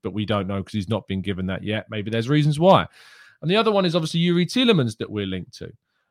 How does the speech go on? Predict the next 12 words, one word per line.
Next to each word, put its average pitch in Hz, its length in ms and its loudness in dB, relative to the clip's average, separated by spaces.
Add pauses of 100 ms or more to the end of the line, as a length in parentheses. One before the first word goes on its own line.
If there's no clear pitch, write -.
(120)
Um, 113 460 0
Youri 175 300 4
Tielemans 123 580 2
is 110 100 -6
a 120 60 -2
player 120 320 0
that 113 100 -2
I 113 140 -2
think 131 300 -4
has 120 180 -4
the - 80 -6
potential 147 1000 -4